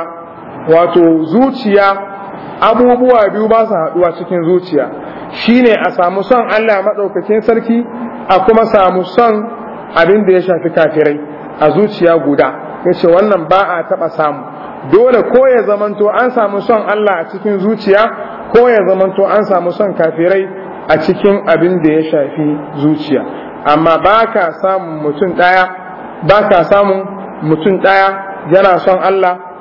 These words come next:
kuma yana son abin, abin da ya shafi kafirai, ba zai taɓa yiwuwa ba. Wannan ayar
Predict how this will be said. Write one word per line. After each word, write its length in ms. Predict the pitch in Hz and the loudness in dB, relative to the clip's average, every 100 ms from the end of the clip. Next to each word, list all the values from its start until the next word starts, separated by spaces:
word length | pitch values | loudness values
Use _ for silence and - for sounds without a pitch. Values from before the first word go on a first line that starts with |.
| - | -4
kuma 180 | 180 180 | 2 4
yana 280 | 202 185 160 | 4 2 -2
son 300 | 196 180 175 - - - - | -2 -2 -6 -14 -18 -16 -10
abin, 240 | 147 165 185 | -2 0 0
abin 240 | 165 165 190 | 2 2 2
da 80 | 165 | 2
ya 60 | |
shafi 300 | 160 151 160 | 2 -2 -4
kafirai, 460 | 147 143 123 135 123 - - - | -2 -2 0 -2 -4 -8 -14 -4
ba 80 | 156 | 0
zai 140 | 175 165 | 2 2
taɓa 160 | 185 151 | 2 0
yiwuwa 280 | 123 127 120 | 0 0 0
ba. 100 | 117 113 - - - - - - - | -2 -4 -8 -16 -16 -16 -16 -16 -2
Wannan 400 | 165 262 294 247 | 2 4 4 2
ayar 340 | 233 254 247 | 2 2 2